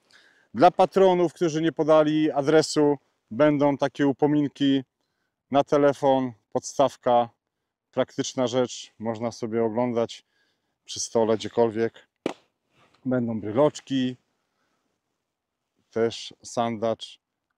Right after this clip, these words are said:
oczywiście nie bez powodu.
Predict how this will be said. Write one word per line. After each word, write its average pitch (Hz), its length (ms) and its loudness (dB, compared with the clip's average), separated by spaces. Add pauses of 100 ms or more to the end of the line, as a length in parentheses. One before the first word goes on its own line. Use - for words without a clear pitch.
(160)
oczywiście 113 800 -6 (760)
nie 113 180 -6
bez 107 360 -8 (180)
powodu. 120 500 -2